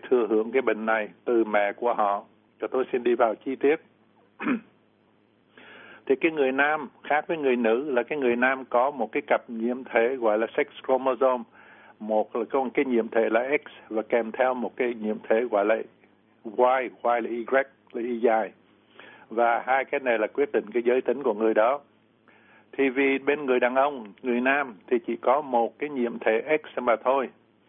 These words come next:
Cho nên một khi một cái gen, một cái gen gọi là gen lặng, recessive gene, thường thường nó, nó không, một mình nó, nó không có biểu hiện ra. Nhưng mà trên cái nhiễm thể, ờ, X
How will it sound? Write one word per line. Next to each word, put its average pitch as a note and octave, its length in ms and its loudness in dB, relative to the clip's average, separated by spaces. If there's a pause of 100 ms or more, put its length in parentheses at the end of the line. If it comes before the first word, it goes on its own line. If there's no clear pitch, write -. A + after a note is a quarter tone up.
(360)
Cho C#3+ 120 0
nên C#3 200 0
một B2 220 0
khi C#3+ 200 0
một C#3 200 0
cái D3 120 0 (100)
gen, C3 280 2 (340)
một G#2 180 -12
cái C3 160 -4
gen C3 280 0
gọi G2+ 220 0
là A2 80 2
gen A#2+ 260 0
lặng, G2 420 0 (160)
recessive A#2+ 680 0 (100)
gene, A#2+ 280 0
thường A2+ 200 -2
thường A2+ 260 -4
nó, B2 100 -4 (360)
nó B2+ 120 -2
không, A#2+ 320 0
một G#2+ 160 -4
mình A#2 200 -2
nó, A#2+ 120 2
nó C#3 120 -2
không A#2+ 220 -2
có - 60 -10
biểu G#2+ 160 -4
hiện G#2 440 0 (160)
ra. A#2+ 240 2 (960)
Nhưng D3+ 240 -2
mà C#3 80 6
trên D3+ 320 0
cái E3 120 -4
nhiễm B2 260 -2
thể, A#2 340 0 (240)
ờ, A#2 580 0
X D#3 80 -12